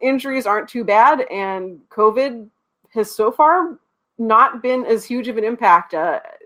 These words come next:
as, as for other teams. I think all the, only the games that they've had rescheduled have been because of things impacting the other team. Um, I think that a couple games up in Canada they were supposed to do that they have not, <laughs> not been able to get done yet.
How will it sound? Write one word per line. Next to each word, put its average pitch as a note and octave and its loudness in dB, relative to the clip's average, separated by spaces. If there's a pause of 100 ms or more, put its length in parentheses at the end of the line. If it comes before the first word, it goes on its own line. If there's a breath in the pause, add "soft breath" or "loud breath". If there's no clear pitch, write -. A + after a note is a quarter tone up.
(200)
as, F3+ -2
as F#3 -4
for F#3+ -6
other E3+ -2
teams. D3 -12
I F3 -2
think G3 -4
all G3+ 6
the, G3 -6
only A#3 2
the B3 0
games G#3 0
that G3+ -14
they've G3+ -2
had G3 2
rescheduled F#3 -4 (340)
have F#3+ -6
been G3 2
because F#3+ -2
of F3+ -8
things F#3+ 0
impacting F#3 -2
the F3+ 0
other E3 -2
team. D#3 -10
Um, B2+ -8 (120)
I F3+ -12
think F3+ -10
that E3 -2
a E3+ -4
couple F3 -6
games E3 -4
up D3+ -4
in F3+ -8
Canada D3 -8
they C#3 -6
were C#3+ -6
supposed - -8
to D#3 -14
do C#3+ -4
that C#3 -2 (180)
they E3 0
have E3+ -10
not, D#3 2 (120)
<laughs> - -20
not F#3+ 0
been G#3 2
able F3+ -2
to E3+ -10
get E3+ -6
done E3 -2
yet. C#3+ -2